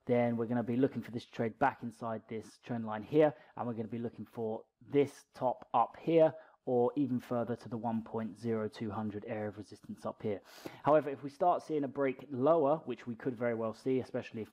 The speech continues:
oil does, uh, provide a bit of strength next week, then we'll be looking for some accumulation into this area, and we can be looking to take a trade down to the nought point nine nine two eight area of support here.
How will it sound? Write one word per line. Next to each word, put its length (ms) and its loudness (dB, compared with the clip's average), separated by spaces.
oil 320 -4
does, 320 2
uh, 100 -6
provide 300 -4
a 20 -12
bit 120 -4
of 60 -10
strength 300 -8
next 220 -8
week, 240 2
then 100 6
we'll 100 6
be 80 6
looking 180 2
for 80 -14
some 140 0
accumulation 580 2
into 160 -4
this 240 2
area, 280 6
and 80 -6
we 80 -2
can 120 -8
be 100 -2
looking 180 -2
to 80 -10
take 160 -4
a 40 -20
trade 260 -2
down 300 2
to 100 -8
the 80 -6
nought 240 -6
point 240 -8
nine 260 -4
nine 220 -4
two 240 -2
eight 220 -2
area 260 -2
of 80 -10
support 400 -10
here. 320 6